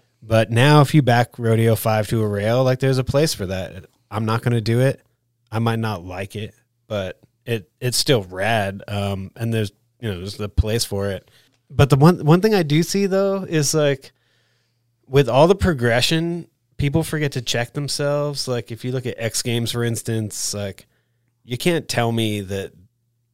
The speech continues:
they're throwing stylish moves, 'cause they're not. They're grabbing their knee. They're, you know,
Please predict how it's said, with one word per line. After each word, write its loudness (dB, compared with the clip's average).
they're -6
throwing -2
stylish -4
moves, -8
'cause -8
they're -6
not. -6
They're -8
grabbing 0
their 0
knee. -2
They're, -6
you -12
know, -10